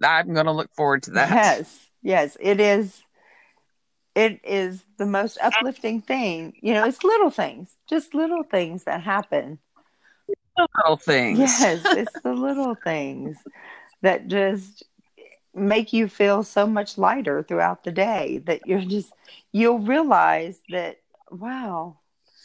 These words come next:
Speaker 2: every time, think about every time you wash your hands. And I, I have a feeling with you. I, I know,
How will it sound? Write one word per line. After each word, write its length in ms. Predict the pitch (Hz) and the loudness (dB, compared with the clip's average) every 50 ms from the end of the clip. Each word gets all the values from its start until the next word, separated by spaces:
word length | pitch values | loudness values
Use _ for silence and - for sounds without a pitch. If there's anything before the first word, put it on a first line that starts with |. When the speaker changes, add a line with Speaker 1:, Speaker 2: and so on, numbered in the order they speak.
| _ _ _ _ _ _ _ _ _ - | _ _ _ _ _ _ _ _ _ -8
Speaker 2:
every 360 | - 220 220 214 240 277 294 | -4 -4 -4 -4 -4 -6 -6
time, 360 | - - 240 247 247 240 220 - _ _ - - - - | -8 -10 -10 -10 -10 -10 -10 -14 _ _ -20 -20 -12 -10
think 200 | 277 330 339 - | -8 -8 -6 -4
about 300 | 269 233 226 202 - - - | 0 2 4 4 2 2 0
every 400 | 185 208 214 202 220 226 233 220 | 0 0 0 0 -4 -8 -8 -8
time 340 | - - 214 202 196 190 190 | -10 -10 -8 -8 -8 -8 -10
you 140 | 185 196 175 | -10 -10 -6
wash 340 | 175 175 170 185 - - - | -4 -4 -4 -4 -6 -10 -12
your 120 | 170 185 | -12 -10
hands. 460 | 160 175 185 165 151 135 117 131 - | -10 -10 -12 -12 -12 -14 -16 -12 -10
And 120 | 156 151 175 | -6 0 2
I, 280 | 190 196 196 208 - - _ - | 2 2 0 -2 -6 -10 _ -4
I 400 | - 190 185 180 180 180 180 185 190 196 | 0 2 2 2 0 -4 -8 -10 -10 -8
have 200 | 208 208 208 214 | -8 -8 -8 -8
a 80 | 214 202 _ | -14 -14 _
feeling 380 | - 175 160 156 156 156 - - _ | -10 -8 -8 -8 -10 -12 -14 -16 _
with 220 | - 170 170 _ - | -12 -12 -12 _ -14
you. 460 | 175 175 170 160 156 151 143 160 160 _ - _ _ _ _ _ _ _ _ - - | -12 -8 -6 -6 -6 -6 -6 -10 -12 _ -20 _ _ _ _ _ _ _ _ -2 0
I, 160 | 208 214 - - | 0 0 0 0
I 180 | - 214 214 | 0 0 0
know, 500 | 220 220 220 226 233 233 226 233 226 - | 0 -2 -2 -2 -2 -2 -4 -6 -10 -12